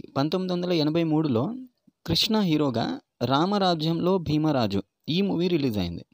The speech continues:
ఏ కోదండ రామిరెడ్డి గారి డైరెక్షన్‌లో శ్రీదేవి హీరోయిన్‌గా వచ్చిన ఈ మూవీలో హీరో కోటీశ్వరుడు తండ్రితో ఛాలెంజ్ చేసి ఇల్లు వదిలిపెట్టి ఒక పల్లెకు వస్తాడు.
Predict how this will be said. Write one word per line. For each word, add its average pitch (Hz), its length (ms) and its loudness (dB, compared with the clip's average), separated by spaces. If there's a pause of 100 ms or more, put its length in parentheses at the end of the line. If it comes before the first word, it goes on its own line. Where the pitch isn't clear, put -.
(560)
ఏ 156 200 4
కోదండ 185 440 2
రామిరెడ్డి 165 520 0
గారి 156 340 2
డైరెక్షన్‌లో 123 640 0 (560)
శ్రీదేవి 208 480 2
హీరోయిన్‌గా 180 500 0
వచ్చిన 156 320 2 (120)
ఈ 139 140 2
మూవీలో 131 440 0 (640)
హీరో 202 320 4
కోటీశ్వరుడు 165 680 0 (800)
తండ్రితో 196 420 2
ఛాలెంజ్ 185 460 0
చేసి 160 320 0 (220)
ఇల్లు 185 260 2
వదిలిపెట్టి 160 560 0 (380)
ఒక 151 160 -2
పల్లెకు 175 420 2
వస్తాడు. 92 360 -2